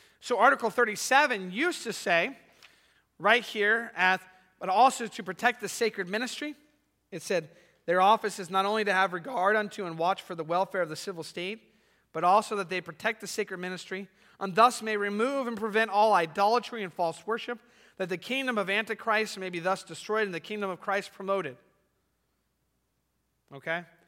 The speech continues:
So you understand when Guido de Brès re-, wrote this, he was saying he wanted, uh, the government to be a Christian government. But not only to be a Christian government, but a government who could then outlaw blasphemy,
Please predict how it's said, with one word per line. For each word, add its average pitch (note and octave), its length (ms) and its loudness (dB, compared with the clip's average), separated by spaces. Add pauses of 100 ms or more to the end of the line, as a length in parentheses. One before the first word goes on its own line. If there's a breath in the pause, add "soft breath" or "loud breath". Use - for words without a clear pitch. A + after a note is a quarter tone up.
(420)
So A3+ 280 0 (140)
you G3+ 100 0
understand A3+ 460 0
when F#3+ 80 -6
Guido G3+ 200 0
de F#3 80 -2
Brès G#3 320 -6
re-, F3+ 240 -6
wrote F#3+ 300 0
this, D#3 300 -8
he - 160 -10
was A3 140 -4
saying A3 220 -2
he G#3+ 120 -8
wanted, G#3 440 -2 (500 soft breath)
uh, F3+ 360 4
the F3 100 -6
government F3 760 0 (580)
to G#3 80 -8
be G#3+ 120 2
a F#3+ 40 2
Christian E3+ 600 -8 (120)
government. C3 580 -8 (720)
But G#3+ 100 -4
not C#4 140 6
only D4 180 2
to C4 80 -4
be B3 80 2
a A3+ 40 4
Christian A#3+ 380 -6
government, G#3 380 0
but G#3 100 0
a G3+ 60 -2
government G#3 580 0 (460 soft breath)
who B3 120 -6
could B3 260 2
then A#3+ 240 2
outlaw A3 560 6
blasphemy, E3 840 2